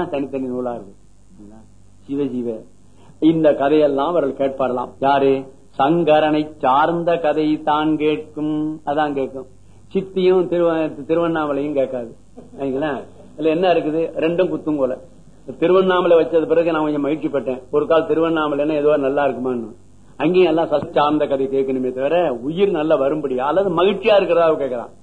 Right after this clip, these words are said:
அந்த காலத்துல எந்த கிருஷ்ணன் நல்லவா சோகம்லாம் இருந்து எல்லாம்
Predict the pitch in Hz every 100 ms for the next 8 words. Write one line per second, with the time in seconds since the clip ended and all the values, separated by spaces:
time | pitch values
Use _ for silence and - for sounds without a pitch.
0 | - - - - - 160 165 180 170 175
1 | 165 165 156 175 170 - - - 160 160
2 | 160 165 170 165 170 160 156 156 156